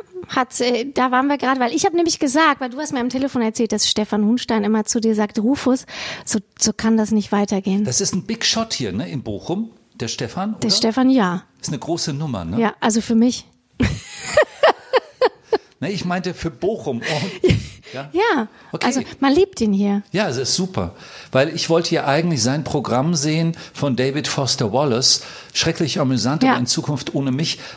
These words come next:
Speaker 2: weil das ist jemand, mit dem ich mich enorm lange beschäftigt habe und, ähm, und immer wieder versucht, alle seine Texte zu lesen. Es ging aber nicht. Und, ähm, ich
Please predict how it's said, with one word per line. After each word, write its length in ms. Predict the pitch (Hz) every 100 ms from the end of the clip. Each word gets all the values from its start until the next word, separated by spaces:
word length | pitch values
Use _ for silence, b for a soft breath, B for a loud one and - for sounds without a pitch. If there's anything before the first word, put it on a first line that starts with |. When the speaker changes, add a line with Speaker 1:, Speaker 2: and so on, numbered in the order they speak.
| -
Speaker 2:
weil 340 | 123 151 196
das 240 | - 160 -
ist 180 | 160 -
jemand, 280 | 156 143
mit 160 | 143 131
dem 160 | 143 143
ich 140 | -
mich 280 | 135 - - _ -
enorm 580 | 135 131 143 170 175 123
lange 320 | 135 123 151 123
beschäftigt 580 | 113 - 117 - -
habe 300 | 90 87 127 - B B B B B B - -
und, 540 | - 110 113 113 110 -
ähm, 360 | 117 113 113 113 - - - B B B B - - - 233 - - _ _ _ _
und 200 | - 117 -
immer 180 | 175 151
wieder 160 | 165
versucht, 540 | - 147 113 165 - -
alle 300 | 135 180 139
seine 360 | 127 131 139
Texte 320 | - 147 -
zu 140 | 135 139
lesen. 260 | 131 127
Es 140 | 107 -
ging 180 | 135 165
aber 200 | 139 143
nicht. 320 | 151 - - B B B B
Und, 340 | - 107 - -
ähm, 560 | 131 113 113 113 113 113
ich 260 | 123 - -